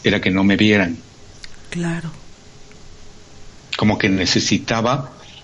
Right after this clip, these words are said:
Speaker 1: hacer cosas ocultas, que no me vieran.
Speaker 2: Claro.
Speaker 1: Que era un impulso, y no sé por qué. Y los primeros años de mi vida, eh, Hulk se quedaba pequeñito.
Speaker 2: <laughs> Ok.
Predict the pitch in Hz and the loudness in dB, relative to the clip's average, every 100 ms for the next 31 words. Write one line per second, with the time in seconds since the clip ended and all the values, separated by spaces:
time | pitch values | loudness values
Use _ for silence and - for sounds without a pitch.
0 | - - - 110 - 107 - - - - | -4 -2 0 0 0 -2 -2 -4 -4 0
1 | 127 123 - - - - - - - - | 4 4 2 -6 -8 -12 -14 -18 -20 -20
2 | - - - - - - - 104 113 107 | -20 -20 -20 -16 -14 -6 -2 2 4 4
3 | 113 113 - - - - - - - - | 4 2 -4 -12 -20 -20 -20 -20 -20 -12
4 | 151 147 156 - 101 110 139 139 139 170 | -8 -8 -10 -4 2 6 6 6 4 4
5 | 185 87 - - - - 98 95 101 101 | 2 0 -8 -20 -14 -6 -4 2 2 2
6 | - - 123 165 - - - - - - | 0 -2 0 -2 -8 -20 -20 -20 -20 -20
7 | - - - - - - - - - 156 | -20 -12 -12 -12 -20 -18 -14 -6 0 2
8 | 98 101 - 110 95 120 139 139 117 127 | 2 -2 -2 2 4 4 4 2 2 2
9 | 123 127 120 110 117 147 190 - 90 90 | 4 4 6 4 4 2 -2 -2 0 0
10 | - - - - - 160 196 - - - | -4 -12 -16 -10 0 4 4 2 -8 -20
11 | - - 98 95 107 98 90 92 - 104 | -8 -4 0 2 2 2 0 -4 0 2
12 | 180 - 85 - - - - - - - | 2 0 -6 -6 -14 -12 -10 -6 -4 -2
13 | - - - - 254 247 277 269 226 - | -4 -4 -2 2 0 0 0 0 -4 -6
14 | 175 - 185 175 170 247 | -8 -4 -2 -2 -2 -4